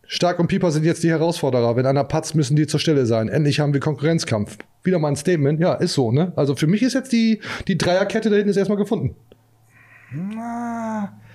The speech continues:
Speaker 2: das wird doch mal spannend, wenn Niklas Stark nach der Länderspielpause wieder richtig fit ist.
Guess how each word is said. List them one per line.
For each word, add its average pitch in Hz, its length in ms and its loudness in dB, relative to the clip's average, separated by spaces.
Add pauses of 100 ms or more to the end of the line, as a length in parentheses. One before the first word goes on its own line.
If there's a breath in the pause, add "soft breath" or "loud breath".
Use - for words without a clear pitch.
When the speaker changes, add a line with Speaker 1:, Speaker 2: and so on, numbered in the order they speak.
(300 loud breath)
Speaker 2:
das 160 260 -2
wird 240 220 0
doch 175 100 2
mal 170 200 2
spannend, 175 520 0
wenn 156 340 2
Niklas 190 420 2
Stark 120 380 0
nach 175 180 2
der 190 140 2
Länderspielpause 110 920 0
wieder 131 240 0
richtig 175 340 -4
fit - 180 -2
ist. - 320 -10